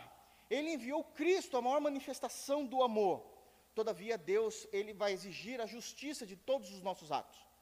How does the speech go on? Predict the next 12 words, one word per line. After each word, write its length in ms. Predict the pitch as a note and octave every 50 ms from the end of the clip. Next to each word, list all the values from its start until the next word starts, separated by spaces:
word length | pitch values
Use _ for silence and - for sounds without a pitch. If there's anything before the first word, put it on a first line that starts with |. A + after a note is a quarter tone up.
| _ _ _ _ - - -
E 80 | A#3 B3
aqui 200 | A3+ A#3 C#4+ D4
começa, 420 | - C#4 B3+ B3+ B3+ - - A#3+
então, 300 | A3 - - A#3 C4 C4+
o 40 | C4
juízo 500 | - B3 B3 A3 B3 D4 D#4 C4+ C4+ B3+
de 100 | A3 A#3+
Deus 400 | G3+ F#3+ G3 G3+ G#3 G3+ - - - - - - -
sobre 400 | - - - - C4 C4 G#3+ A3+
o 20 |
seu 160 | - A#3 G3
povo. 360 | - - E3+ D#3 B2+ G#2+ -